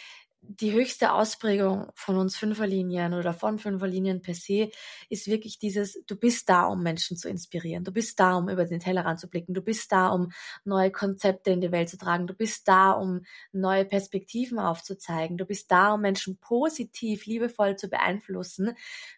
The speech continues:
mit innovativen Lösungen. Und Fünferlinien haben einfach im ganz metaperspektivischen Sinne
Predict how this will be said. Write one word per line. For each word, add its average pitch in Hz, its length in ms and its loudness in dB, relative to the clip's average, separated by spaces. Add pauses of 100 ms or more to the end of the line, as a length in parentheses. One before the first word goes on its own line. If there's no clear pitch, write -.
(120)
mit 262 320 2
innovativen 196 680 2
Lösungen. 180 720 0
Und 240 360 -2 (180)
Fünferlinien 220 800 0
haben 202 240 4
einfach 190 540 -2 (320)
im 190 180 -4
ganz 269 560 2
metaperspektivischen 214 1120 -2
Sinne 208 460 0